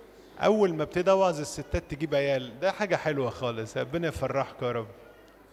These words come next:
طيب، احنا هناخد مثل بسيط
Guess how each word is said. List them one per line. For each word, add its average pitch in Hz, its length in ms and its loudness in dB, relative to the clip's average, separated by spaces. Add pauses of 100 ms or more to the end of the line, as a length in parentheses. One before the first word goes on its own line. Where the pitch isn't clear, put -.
(2250)
طيب، 196 280 6
احنا 233 540 2
هناخد 196 580 -2
مثل 196 380 2
بسيط 147 760 -2